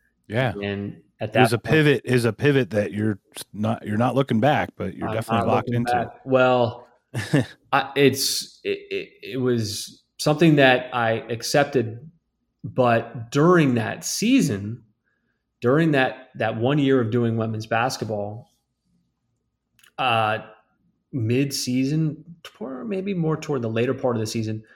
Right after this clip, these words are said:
Speaker 2: the men's basketball broadcaster, his name was Rory Marcus, rest in peace.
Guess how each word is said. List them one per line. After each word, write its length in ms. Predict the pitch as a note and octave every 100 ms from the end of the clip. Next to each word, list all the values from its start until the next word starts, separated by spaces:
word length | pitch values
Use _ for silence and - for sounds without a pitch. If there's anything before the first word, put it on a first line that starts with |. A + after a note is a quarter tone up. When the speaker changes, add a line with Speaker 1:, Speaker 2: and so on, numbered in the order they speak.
| _ _ _ _
Speaker 2:
the 60 | A2+
men's 380 | A2+ E3 C4+ F#3
basketball 480 | C3 A#2+ - A2 G#2+
broadcaster, 880 | A2 G#2+ G2+ G#2+ G#2+ B2 C#3 - _ _ _
his 100 | -
name 100 | A#2
was 100 | A2
Rory 280 | G#2 A2+ A#2
Marcus, 440 | A2+ G#2+ G#2+ A#2 A#2+
rest 220 | A2+ -
in 80 | G#2+
peace. 480 | F3 D#3 A#2 -